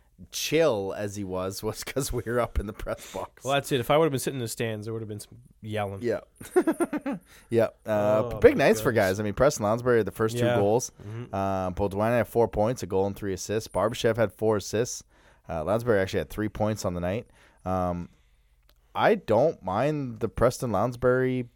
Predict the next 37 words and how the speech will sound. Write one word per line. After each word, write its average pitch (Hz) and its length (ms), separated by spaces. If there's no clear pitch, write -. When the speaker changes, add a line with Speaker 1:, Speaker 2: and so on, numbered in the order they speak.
Speaker 1:
experiment 120 460
on 107 100
the 110 160
top 117 220
line. 123 180
Speaker 2:
I 120 560
couldn't 175 240
agree 156 220
more. 110 380
He's, 113 640
he's, - 600
Speaker 1:
Now, 247 120
he 339 60
Speaker 2:
he's 427 120
Speaker 1:
won't 170 140
Speaker 2:
a - 20
Speaker 1:
be 156 80
Speaker 2:
lot - 120
Speaker 1:
there 147 120
when 131 140
o-, - 40
Speaker 2:
faster 156 460
than 120 120
Speaker 1:
yeah. 131 120
Speaker 2:
I, 135 220
than 113 500
I 127 220
thought. 120 560
Speaker 1:
Yeah. 87 340
Speaker 2:
He's 180 280
got 233 200
some 175 180
wheels 135 320
to 98 160
him. 62 120
Speaker 1:
Yeah. 73 100
Speaker 2:
Uh, 104 340